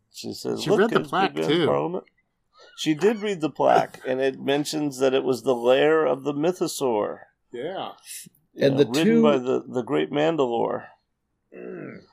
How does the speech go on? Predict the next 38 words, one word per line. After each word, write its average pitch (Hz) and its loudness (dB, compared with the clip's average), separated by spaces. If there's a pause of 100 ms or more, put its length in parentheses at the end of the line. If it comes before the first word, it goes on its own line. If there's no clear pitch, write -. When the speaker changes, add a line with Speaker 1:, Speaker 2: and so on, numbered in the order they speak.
(240)
Speaker 1:
Which 156 -2
Speaker 3:
And 202 2
Speaker 1:
might 254 4
Speaker 3:
this 220 6
Speaker 1:
be - 0
Speaker 3:
one 190 -2
wasn't, 175 6
Speaker 1:
confusing 147 2
to 117 -2
Speaker 3:
this 202 6
one 240 6
Speaker 1:
people. 190 4
Speaker 3:
wasn't 151 4
too 143 4
bad 113 6
of 104 4
a, 104 8
of 101 4
a 101 6
foreshadow, 101 4
'cause 101 -4
it 104 2
was 98 -2
pretty 104 -2
quick 98 0
after, 92 2
and 98 -2
you 92 -2
were 92 0
there, 92 4
and, 87 -2 (440)
you 113 2
know, 98 4
it 80 0
would 113 4
have 104 6
been, 101 4
uh, 117 4